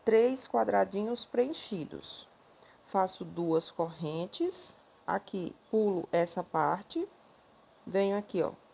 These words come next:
no pontinho do caseado e faço um ponto baixo. Agora, eu repito as cinco argolas de cinco correntes. Uma, duas, três, quatro, cinco,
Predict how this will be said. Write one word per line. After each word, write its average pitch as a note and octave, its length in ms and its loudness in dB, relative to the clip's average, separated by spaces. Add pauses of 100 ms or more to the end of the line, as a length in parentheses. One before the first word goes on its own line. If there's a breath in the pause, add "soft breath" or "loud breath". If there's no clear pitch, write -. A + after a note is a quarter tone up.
(260)
no F3+ 140 -6
pontinho F3+ 480 -2
do E3 100 -6
caseado F#3+ 680 -2
e C4 40 -6
faço B3+ 320 -2
um B3+ 60 -4
ponto B3 340 -4
baixo. - 520 -2
Agora, F#3+ 320 4
eu G3 80 2
repito G#3 680 -2
as G3+ 240 4
cinco C#4 640 -4
argolas G3+ 680 2
de G#3+ 140 -6
cinco G3+ 400 -2
correntes. B3 720 -2 (1000 loud breath)
Uma, B3 520 2
duas, F3+ 580 -2
três, D#3+ 560 -2
quatro, D3 560 -2
cinco, G#3+ 680 -2